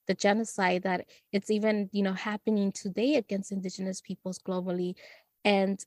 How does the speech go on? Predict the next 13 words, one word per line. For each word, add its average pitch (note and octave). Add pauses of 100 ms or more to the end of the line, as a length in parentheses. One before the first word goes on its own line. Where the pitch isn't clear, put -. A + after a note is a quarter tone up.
oftentimes G3+
in F#3+
the F#3
climate G#3+
change B3
discourse, G3 (360)
we're A3
kind B3+
of C4
focusing A3
on, G3
like, F#3+
the, F#3